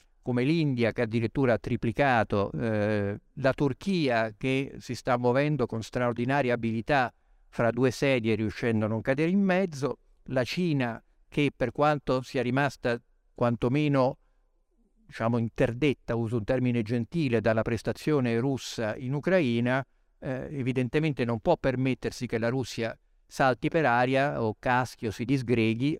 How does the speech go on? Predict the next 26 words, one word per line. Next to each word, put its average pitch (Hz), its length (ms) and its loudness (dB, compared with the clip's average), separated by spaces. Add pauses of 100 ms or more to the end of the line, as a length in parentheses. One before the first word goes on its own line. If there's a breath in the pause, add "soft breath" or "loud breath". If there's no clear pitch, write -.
anche 110 260 -4
di 101 100 0
questo 110 380 0
parleremo 101 580 -2
questa - 220 -12
volta 117 180 -2
domani 123 240 -2
pomeriggio, 143 580 0 (260 soft breath)
ma, 160 440 2 (260)
eh, 143 160 -2
resti 143 520 -2
come 131 260 -2
protezione 131 920 -2 (260)
rispetto 131 600 0
al 110 120 2
sistema 113 640 0
di 120 180 -4
cintura 120 640 0
marittima 113 600 0
costruito 107 720 -2
dagli 110 240 0
americani 101 600 -2 (580)
intorno 110 420 0
alla 95 140 2
Cina. - 300 -8 (640)
Eh, 110 200 0